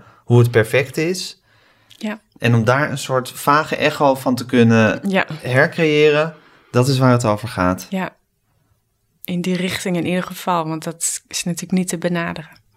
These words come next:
Speaker 2: Ja.
Speaker 1: Is dat frustrerend of is dat ook mooi dat dat niet te benaderen is?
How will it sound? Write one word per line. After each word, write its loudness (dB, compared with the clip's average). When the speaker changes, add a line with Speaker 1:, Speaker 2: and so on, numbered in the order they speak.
Speaker 2:
Ja. -20
Speaker 1:
Is 0
dat 0
frustrerend 0
of -8
is 0
dat -4
ook 2
mooi 4
dat 2
dat -2
niet 0
te -10
benaderen -2
is? -8